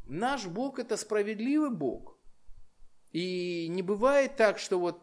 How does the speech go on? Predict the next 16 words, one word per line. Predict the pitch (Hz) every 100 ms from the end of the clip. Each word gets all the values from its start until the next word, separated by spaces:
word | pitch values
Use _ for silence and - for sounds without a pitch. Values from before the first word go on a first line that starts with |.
| _
всепрощающий | - 208 202 208 196 - 269 254 220 - 208
вот, | 202 196
э, | 147 139 139 131 -
огульно. | 180 185 233 202 139 120
Нет. | 120 139 196 247 - - - - _ _ - -
Только | 202 226 240
через | - 220 208
покаяние, | - 196 196 185 151 123 120
только | - 214 233
через | 233 - 226 208
отречение, | 202 202 196 - 180 131 110 - - - - _
только | - 220 254 254
лишь | 247 247
через | - - 240 240 196
оставление | 214 - 214 185 190 202 196 185
греха. | 165 170 - 123 113